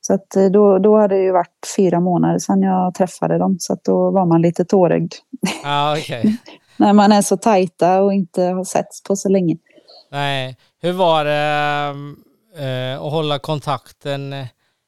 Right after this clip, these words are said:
Speaker 2: här nu då? Var det, hur gammal är du förresten i år, innan vi studsar vidare i programmet? Så får lyssnarna
Speaker 1: Eh,
Speaker 2: vet.
Speaker 1: ja, jag är trettiofem.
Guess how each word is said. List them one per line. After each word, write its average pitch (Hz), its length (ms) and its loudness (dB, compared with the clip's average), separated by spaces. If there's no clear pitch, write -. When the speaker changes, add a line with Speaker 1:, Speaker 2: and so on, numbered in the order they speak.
Speaker 2:
här 170 340 -2
nu 180 140 -4
då? 143 160 -2
Var 135 180 -4
det, 135 640 -6
hur 170 80 -10
gammal 165 380 -2
är 143 120 0
du 143 80 -4
förresten 139 420 -6
i 143 80 -2
år, 165 220 -4
innan 143 220 -8
vi 139 60 -8
studsar 135 360 -10
vidare 120 300 -8
i 117 60 -8
programmet? 120 580 -12
Så - 160 -16
får 139 180 -14
lyssnarna 202 440 2
Speaker 1:
Eh, 202 60 2
Speaker 2:
vet. - 140 -8
Speaker 1:
ja, 302 500 4
jag 254 320 2
är 247 120 0
trettiofem. 240 640 -2